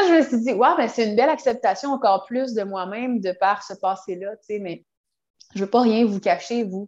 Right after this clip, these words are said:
public, et, euh, non plus à toi, Marie. » Fait que, tu sais, je, je, je trouvais ça important de le dire que c'est, c'est, c'est, c'est ça qui a fait que le fait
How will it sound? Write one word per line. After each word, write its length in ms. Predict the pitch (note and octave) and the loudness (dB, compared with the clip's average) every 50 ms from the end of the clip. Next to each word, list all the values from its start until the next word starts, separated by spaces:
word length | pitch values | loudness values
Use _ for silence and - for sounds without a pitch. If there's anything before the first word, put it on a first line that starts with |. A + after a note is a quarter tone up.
| - | -14
public, 480 | _ G#3+ F#3+ F#3 G3 G3 A3 A3 - - - | _ -16 -12 -6 -2 -2 -2 -2 -4 -12 -10
et, 240 | E3 F#3 G3 G3 F#3 | -8 -6 -4 -4 -2
euh, 460 | F3 E3+ E3 E3 E3 E3 E3 E3 E3 E3 E3+ - _ | -2 -4 -4 -6 -6 -6 -6 -8 -8 -10 -12 -16 _
non 160 | F3 F3 F3 | -12 -12 -12
plus 140 | F3 - G#3+ | -10 -8 -8
à 80 | G3+ G3+ | -8 -8
toi, 200 | G3 - F#3 G3+ | -4 -4 -4 -4
Marie. » 300 | A3 G#3+ F#3+ F#3 G#3+ C4+ B3+ | -4 -8 -8 -8 -10 -10 -8
Fait 120 | - G3+ G3 | -10 -10 -10
que, 120 | - F#3+ | -8 -12
tu 60 | F3+ | -12
sais, 220 | - - G3+ A3+ - _ _ _ _ _ _ _ _ _ - - - | -8 -8 -8 -8 -8 _ _ _ _ _ _ _ _ _ -20 -14 -8
je, 80 | - A3 | -6 -6
je, 180 | G#3 - - | -4 -4 -6
je 80 | - - | -6 -2
trouvais 180 | - A#3 B3+ C4 | 2 2 2 4
ça 120 | C4 D#4+ | 4 2
important 360 | D4+ A#3 G#3 G3+ - B3+ C4+ | 4 4 2 0 0 -2 0
de 100 | A#3 G#3 | 2 2
le 100 | F#3 F3+ | 0 0
dire 260 | F3 G3 A3 B3+ B3+ | 0 0 0 0 0
que 140 | - G#3+ F#3 F#3 | -2 -4 -6 -6
c'est, 260 | - _ F3 - - _ _ _ _ _ | -6 _ -16 -16 -16 _ _ _ _ _
c'est, 200 | _ - - G3+ | _ -12 -10 -10
c'est, 220 | G3 G3 - F#3 F3 | -10 -8 -10 -8 2
c'est 120 | - A3+ | 2 2
ça 160 | A3+ - F#4 | 4 4 2
qui 120 | F4+ D4 A3+ | 4 4 2
a 60 | G3 | 2
fait 260 | - - C#4 D4+ D#4+ D#4+ - - | 2 2 2 2 2 0 0 0
que 200 | A3 A3 B3 D4 - - _ _ _ _ _ _ _ _ _ _ _ _ _ _ _ _ _ _ _ _ _ | 2 2 2 0 -4 -10 _ _ _ _ _ _ _ _ _ _ _ _ _ _ _ _ _ _ _ _ _
le 140 | G#3 A3+ A3+ | -2 -2 -2
fait 440 | A3+ - - - D#4+ E4 F4 F4+ | -2 -8 -2 2 4 6 6 4